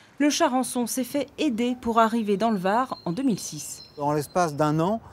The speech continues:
Speaker 2: on l'a retrouvé en Corse, on l'a retrouvé, euh... Euh, dans, sur deux spots différents dans le Var, dans les Alpes-Maritimes. Donc il faut bien avoir à l'esprit qu'il est pas, que les, les foyers sont arrivés systématiquement par des importations de sujets atteints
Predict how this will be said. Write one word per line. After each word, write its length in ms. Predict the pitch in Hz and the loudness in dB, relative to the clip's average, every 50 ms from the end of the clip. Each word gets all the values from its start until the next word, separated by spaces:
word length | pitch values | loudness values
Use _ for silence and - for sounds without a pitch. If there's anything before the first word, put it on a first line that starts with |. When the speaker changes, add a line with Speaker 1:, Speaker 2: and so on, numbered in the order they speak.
| - - - - | -20 -20 -14 -6
Speaker 2:
on 80 | 123 135 | -2 2
l'a 120 | 143 139 | 2 2
retrouvé 640 | - - - - 143 135 147 156 160 165 165 160 160 | 2 0 -4 -4 -4 -2 0 0 0 0 0 0 -2
en 180 | 143 139 135 | -2 -2 -4
Corse, 460 | 127 - 151 151 156 160 170 143 - | -4 -2 0 2 2 0 0 -2 -6
on 100 | - 139 | -10 -8
l'a 100 | 139 139 | -6 -6
retrouvé, 680 | 127 - - - 147 135 127 135 143 139 139 143 139 143 | -6 -8 -8 -6 -6 -4 -2 -2 0 0 0 0 0 0
euh... 480 | 131 123 123 123 123 127 123 123 123 120 - - - - - - - - - - - 139 | -2 -2 -2 -2 -2 -2 -2 -2 -4 -6 -8 -12 -20 -20 -20 -20 -20 -20 -18 -12 -6 -2
Euh, 240 | 131 135 139 139 | 2 2 4 2
dans, 280 | 131 131 135 135 135 131 123 120 - | 2 2 0 0 0 -4 -6 -10 -12
sur 180 | - - 135 135 | -8 -6 -4 0
deux 120 | 135 175 | 0 0
spots 180 | 156 - 185 160 | 0 2 0 0
différents 400 | 147 147 143 - 165 139 143 143 | 0 0 -4 -4 -2 0 0 0
dans 120 | 139 143 | 0 -2
le 60 | 147 | 0
Var, 480 | 135 151 156 156 160 160 160 165 156 147 | 2 4 6 6 6 6 4 2 0 -2
dans 100 | 135 131 | -4 -4
les 140 | 139 139 135 | -4 -2 -2
Alpes-Maritimes. 760 | 143 143 147 147 143 143 143 - - 160 175 190 196 160 120 - - - - - - 127 | -2 0 0 -2 -2 -2 -4 -4 -2 0 0 0 0 -2 -6 -10 -16 -20 -20 -14 -4 0
Donc 220 | 160 170 156 - | 0 0 0 -2
il 40 | 147 | -6
faut 140 | - 160 135 | -6 -4 -4
bien 200 | 135 160 202 214 | 0 2 4 4
avoir 260 | 226 208 214 202 190 | 4 4 4 2 4
à 40 | 190 | 2
l'esprit 480 | 190 165 - - - 208 208 220 220 220 - | 0 -2 -4 -8 -4 -4 -2 -2 -4 -6 -10
qu'il 200 | - 147 131 139 | -10 -6 -4 -4
est 80 | 139 | -4
pas, 400 | - - 196 190 185 185 135 - - - - - - - - - - - | -2 0 2 2 2 2 0 -6 -12 -20 -20 -20 -20 -20 -20 -20 -14 -6
que 60 | - | -2
les, 160 | 143 143 147 135 - 240 | 0 0 0 -2 -2 -2
les 140 | 202 156 156 | 0 0 0
foyers 420 | - - 190 190 180 190 196 196 170 | 0 2 2 2 4 4 4 2 2
sont 240 | - - 135 - | 0 -8 -8 -4
arrivés 220 | 147 147 151 147 147 | -2 -2 -2 -2 -4
systématiquement 640 | - 196 190 - 202 190 180 151 - 165 202 220 185 | -6 -8 -6 -4 -2 -2 -2 -4 -4 -2 -2 -2 2
par 120 | 180 156 | 0 0
des 180 | 151 147 139 185 | 0 0 -2 -2
importations 600 | 185 - 196 - - 185 - - - 185 170 151 | -2 -4 -4 -4 -4 -4 -4 -2 -4 -4 -2 -2
de 100 | 147 147 | -4 -4
sujets 420 | - - 175 147 147 170 160 147 | -4 -6 -6 -2 0 0 0 0
atteints 440 | - 151 139 113 - 160 170 202 233 | -2 -4 -4 0 0 0 0 0 -2